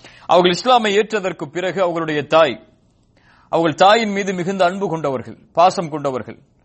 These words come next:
சதா நேரமும் தாய்க்கு பணிவிடை செய்வதிலேயே தன்னுடைய வாழ்நாளை கழிக்கக்கூடியவர்கள் சாத்.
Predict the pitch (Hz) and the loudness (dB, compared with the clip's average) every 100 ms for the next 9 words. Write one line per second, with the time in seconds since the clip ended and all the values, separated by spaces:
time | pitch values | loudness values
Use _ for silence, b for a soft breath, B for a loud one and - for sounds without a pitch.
0 | _ - 147 185 214 202 202 196 220 214 | _ -4 2 6 6 4 0 -2 -6 -8
1 | - 175 202 185 180 165 175 196 180 165 | 2 2 2 -2 -6 -6 -4 -4 -4 -4
2 | 175 165 156 160 175 180 165 160 151 147 | -4 -4 -4 -2 0 0 -2 0 2 4
3 | 180 170 160 165 160 180 175 - 151 151 | 6 4 2 0 -4 -4 -6 -6 -6 -6
4 | 151 139 147 104 | -6 -2 -2 -4